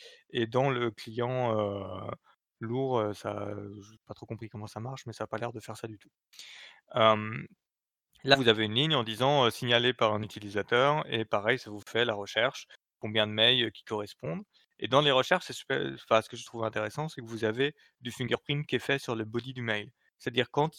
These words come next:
heu, ça lui plaît pas trop que le, le sujet plus, heu, l'I P qui a balancé le mail, heu, suffit pas, heu, il,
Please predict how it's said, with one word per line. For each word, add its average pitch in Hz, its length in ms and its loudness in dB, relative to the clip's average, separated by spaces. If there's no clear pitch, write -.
heu, 135 160 -2
ça 127 160 0
lui 123 160 -6
plaît 120 160 -2
pas 127 160 2
trop - 320 -4
que - 120 -4
le, 110 320 2
le 117 280 -2
sujet 135 540 4
plus, - 560 -10
heu, 110 320 4
l'I 117 180 -2
P 135 180 0
qui - 100 -6
a 117 40 2
balancé 117 420 0
le 117 60 -6
mail, 123 340 -4
heu, 107 120 -2
suffit - 320 -10
pas, 147 340 2
heu, 113 720 2
il, 110 340 -8